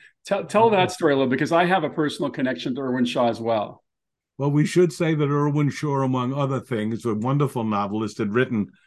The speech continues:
Speaker 2: The Young Lions. That was
Speaker 1: Right.
Speaker 2: one of his big books. And he was coming on to, to plug a new book. And he came in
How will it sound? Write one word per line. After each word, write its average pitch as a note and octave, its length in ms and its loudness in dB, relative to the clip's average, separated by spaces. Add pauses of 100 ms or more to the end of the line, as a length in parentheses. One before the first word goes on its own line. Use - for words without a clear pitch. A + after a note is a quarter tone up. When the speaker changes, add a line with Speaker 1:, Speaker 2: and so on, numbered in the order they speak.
(180)
Speaker 2:
The A2 120 0
Young C3+ 260 6
Lions. G2 640 0
That G#2+ 200 -2
was G2+ 140 -2
Speaker 1:
Right. G2+ 80 -2
Speaker 2:
one G#2 120 0
of F2 80 -4
his - 240 -20
big C3 280 0
books. F2 320 -2 (440)
And B2+ 360 0
he B2 180 2
was F3 220 2
coming C#3+ 320 0
on A#2+ 260 -2
to, A2+ 140 -12 (140)
to A2 100 -6
plug B2 320 0
a A#2 40 2
new A#2+ 200 2
book. G2+ 400 -2 (480)
And A#2+ 280 -2
he B2 240 0
came E3+ 460 0
in C3+ 480 -2